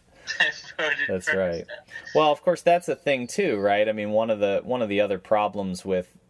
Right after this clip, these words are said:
Speaker 2: the whole sidekick thing is because of the length of time that your, you know, your comic book stories are going on for,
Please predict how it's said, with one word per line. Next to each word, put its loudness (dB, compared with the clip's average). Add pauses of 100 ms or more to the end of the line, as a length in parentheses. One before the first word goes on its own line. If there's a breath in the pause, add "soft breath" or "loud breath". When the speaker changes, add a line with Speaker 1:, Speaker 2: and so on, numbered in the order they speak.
(120)
Speaker 2:
the -4
whole -2
sidekick -2
thing -2
is 0 (340 loud breath)
because 0
of -4
the 2
length -6
of -2
time -2
that -2
your, -10 (100)
you -8
know, -6
your -8
comic -4
book -8
stories -2
are -2
going -2
on 0
for, -2